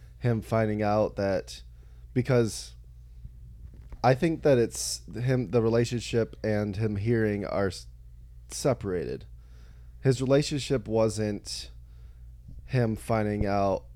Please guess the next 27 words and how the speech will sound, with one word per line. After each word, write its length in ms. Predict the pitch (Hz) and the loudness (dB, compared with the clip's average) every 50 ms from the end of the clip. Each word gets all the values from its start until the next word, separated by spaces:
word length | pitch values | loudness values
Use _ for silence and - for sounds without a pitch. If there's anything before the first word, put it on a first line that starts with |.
| - | -10
or 480 | - 82 104 107 101 98 95 95 95 90 - - - - - - - - - - - - - - - - - - - - | -4 0 2 2 4 4 4 2 0 -2 -6 -12 -18 -18 -18 -18 -18 -18 -18 -18 -18 -18 -18 -18 -18 -18 -16 -16 -14 -8
what 100 | 107 104 | -6 -4
was 140 | 101 92 87 | -4 -4 -4
I 80 | 82 85 | -6 -8
saying? 320 | - - 78 73 65 65 - - - - - - - - - - - - - - - - - - - - - - - - - - - - - - - - - - - - - - | -8 -8 -10 -8 -10 -10 -12 -14 -18 -18 -18 -18 -18 -18 -18 -18 -18 -18 -18 -18 -18 -18 -18 -18 -18 -18 -18 -18 -18 -20 -20 -20 -20 -20 -20 -20 -20 -20 -20 -20 -20 -18 -6 -2
Um, 520 | 107 104 101 95 95 92 95 95 95 90 - - - - - - - - - - - - - - - - - - - - - - - - - - - - - | 0 2 2 2 0 -2 -2 -4 -6 -8 -10 -14 -20 -20 -20 -20 -20 -18 -18 -16 -16 -16 -16 -18 -18 -18 -20 -20 -20 -20 -18 -18 -18 -18 -20 -20 -18 -4 2
oh, 200 | 147 143 131 127 | 6 6 6 6
his 160 | 139 131 127 | 4 4 4
relationship 500 | 143 156 180 160 151 - - 151 139 110 | 6 6 6 4 0 -2 2 2 2 4
wasn't 340 | 120 127 127 113 120 110 107 | 6 6 6 6 4 0 0
something 300 | - 120 110 113 113 110 | 0 0 0 0 0 2
that 140 | 107 104 | 2 2
he 160 | 107 113 113 107 | 2 2 0 0
need, 240 | 104 110 107 - - - | 0 -2 -2 -4 -6 -2
that 200 | - 113 107 107 | 0 2 2 2
he 120 | 110 110 | 0 -2
felt 240 | - - 117 107 92 | -2 0 0 2 2
like 120 | 104 98 | 2 0
he 80 | 101 107 | 0 0
needed 240 | 107 104 98 95 90 | -2 -2 -2 -2 -4
to 80 | 85 | -4
fix. 520 | - - 104 95 69 - - - - - - - - - - - - - - - - - - - - - - - - - | -6 -2 -2 -2 -2 -2 -6 -10 -12 -12 -14 -18 -18 -18 -20 -20 -20 -20 -20 -20 -20 -20 -20 -20 -18 -18 -18 -18 -10 -4
His 160 | - 113 110 | -2 0 2
relationship 600 | 113 117 123 127 120 113 113 107 - 127 117 95 | 4 6 6 6 4 4 -2 -2 2 0 0 2
was 380 | 98 104 117 120 120 113 98 - | 4 6 6 6 6 6 4 0
his 200 | 117 107 - - | -2 -2 -2 -4
concrete. 680 | - 120 117 113 113 107 - - 98 87 80 78 - | -4 -2 0 0 0 -2 -4 -4 -4 -4 -4 -4 -6